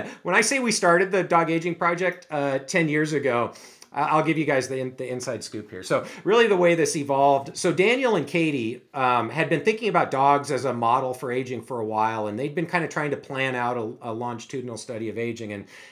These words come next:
and I really got excited about this after talking with Daniel at, um, so we co-directed a summer course at Woods Hole on the biology of aging.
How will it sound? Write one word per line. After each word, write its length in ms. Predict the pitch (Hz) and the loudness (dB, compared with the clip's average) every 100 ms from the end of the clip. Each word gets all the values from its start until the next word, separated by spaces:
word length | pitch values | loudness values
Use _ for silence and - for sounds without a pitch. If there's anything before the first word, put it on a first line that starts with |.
| - | -10
and 140 | 151 | -2
I 120 | 151 208 | 4 6
really 320 | 202 185 151 | 6 2 0
got 280 | - 147 135 | 0 0 0
excited 380 | 131 139 131 | -2 -4 -4
about 260 | 117 123 120 | -2 -4 -4
this 260 | 120 - - - | -6 -8 -12 -8
after 260 | 131 - 120 | -8 -6 -6
talking 380 | 143 135 139 | -4 -4 -6
with 140 | 120 120 | -8 -8
Daniel 540 | 120 127 131 117 113 - | -6 -4 -4 -4 -6 -6
at, 440 | 113 110 107 - - | -2 -2 -4 -10 -6
um, 440 | 113 104 98 98 | -2 -2 -4 -8
so 140 | - 135 | -6 -4
we 120 | 135 | -4
co-directed 600 | - 139 135 123 117 117 | -2 -2 0 -2 -2 -4
a 80 | 107 | -6
summer 320 | - 117 117 | -6 -6 -8
course 300 | - 104 90 | -8 -10 -8
at 120 | 104 | -12
Woods 220 | 110 107 | -10 -10
Hole 240 | - 113 107 | -8 -8 -8
on 100 | 98 | -10
the 60 | |
biology 440 | 92 107 101 92 107 | -12 -10 -10 -10 -8
of 80 | 147 | 0
aging. 380 | 202 139 113 | 0 0 -6